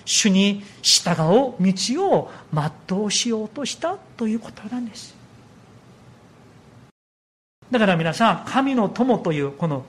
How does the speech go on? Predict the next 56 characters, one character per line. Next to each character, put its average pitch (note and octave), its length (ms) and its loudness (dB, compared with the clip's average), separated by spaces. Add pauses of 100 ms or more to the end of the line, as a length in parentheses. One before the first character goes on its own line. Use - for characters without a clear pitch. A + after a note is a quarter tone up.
関 F#3 240 -4
係 C3+ 220 -6
は、 D#3+ 300 -2 (580)
完 E4+ 420 0
璧 F4+ 320 -2
な E4+ 180 6
人 E4 320 0
に D4 180 2
な B3 180 6
ろ C4+ 180 6
う A3 80 6
と A3 420 6 (420)
も G3+ 200 6
が C4 220 6
く、 C4 360 2
そ - 220 -2
う C4+ 40 2
い B3+ 120 2
う B3 100 4
関 A3+ 320 0
係 G3+ 180 -2
で D#3+ 120 -2
は D3+ 100 -6
な C3+ 160 -10
い D3 40 -10
ん C#3+ 60 -16
で C#3+ 120 -16
す。 - 200 -18 (1200)
私 F3+ 80 -12
た G#3 160 0
ち - 100 -10
は C#3 260 -6 (340)
信 - 280 -2
仰 D#3 120 -2
を C#3+ 40 -2
持 C#3+ 120 -6
っ D3 40 -4
て C#3+ 120 -8
い - 20 -6
く D3+ 100 -6
中 C3+ 260 -10
で、 E3 360 -2 (1400)
時 G3+ 120 -4
々 E3+ 180 -4 (100)
見 C#3 80 -6
る C#3 100 -6
と、 - 280 -4 (140)
完 D#4 360 0
璧 E4 240 -4
な D#4 120 2
人 B3+ 240 -2
に A3 100 2
な F3+ 140 2
ろ G#3+ 140 2
う E3 40 0
と D3 320 -4